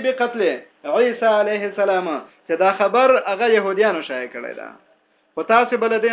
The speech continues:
نه جواب وکئ. حاصل د جواب دا ده چې اصل کې دغه قتل خبره چې کله نصارا او ته ورسېدله، نو دغه خبره یوې طائفې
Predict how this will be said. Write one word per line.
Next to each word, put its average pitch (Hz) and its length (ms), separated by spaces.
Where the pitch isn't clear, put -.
نه 220 40
جواب 220 380
وکئ. 233 280
حاصل 202 420
د 240 140
جواب 226 320
دا 214 220
ده 147 140
چې 160 60
اصل 240 260
کې 240 180
دغه 175 200
قتل 262 340
خبره 240 380
چې 254 160
کله 240 180
نصارا 233 440
او 233 140
ته 220 200
ورسېدله، 131 560
نو 160 180
دغه 254 380
خبره 247 320
یوې 226 160
طائفې 208 480